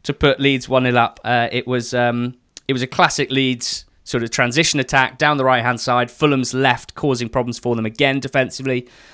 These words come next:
Um, and, uh, Arter giving the ball away, the cutback, which has become something of a Leeds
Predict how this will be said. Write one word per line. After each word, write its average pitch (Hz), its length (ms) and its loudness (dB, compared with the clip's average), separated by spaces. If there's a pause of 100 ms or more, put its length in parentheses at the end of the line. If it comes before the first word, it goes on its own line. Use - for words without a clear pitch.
(200)
Um, 113 440 0
and, 117 300 -2
uh, 113 160 2
Arter 120 300 2
giving 117 240 -2
the 117 80 -2
ball 117 220 2
away, 113 480 2
the 120 100 -4
cutback, - 540 2
which 123 240 -4
has 117 100 -6
become 117 320 -2
something 120 280 2
of 113 100 2
a 117 40 2
Leeds 120 540 2